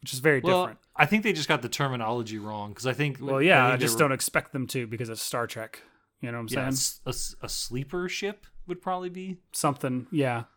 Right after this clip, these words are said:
Speaker 2: Yeah.
Speaker 1: So that had a little, little issue with that. It looked cool.
Speaker 2: It looked like a, um, oh, it's gonna sound so nerdy. It, it looks like a, a, <laughs> you never played a game called Warframe, did you?
Speaker 1: Uh, very, very little.
Speaker 2: Oh, okay.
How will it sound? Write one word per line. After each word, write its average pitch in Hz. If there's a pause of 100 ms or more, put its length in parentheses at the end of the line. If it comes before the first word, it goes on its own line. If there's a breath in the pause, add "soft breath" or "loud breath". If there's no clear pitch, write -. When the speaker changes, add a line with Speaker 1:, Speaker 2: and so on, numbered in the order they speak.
(140)
Speaker 2:
Yeah. 120 (240)
Speaker 1:
So -
that 165
had 190
a -
little, 185
little 262
issue 262
with 214
that. 233
It 196
looked 180
cool. 254 (260)
Speaker 2:
It 147
looked 196
like 226
a, 131
um, 98 (300)
oh, -
it's -
gonna -
sound -
so -
nerdy. -
It, 147 (260)
it -
looks 170
like 190
a, 131
a, 127 (300)
<laughs> -
you 165
never 202
played 180
a -
game 147
called 110
Warframe, 110
did 113
you? 147 (300)
Speaker 1:
Uh, 147
very, 156
very 131
little. 113 (140)
Speaker 2:
Oh, 107
okay. 101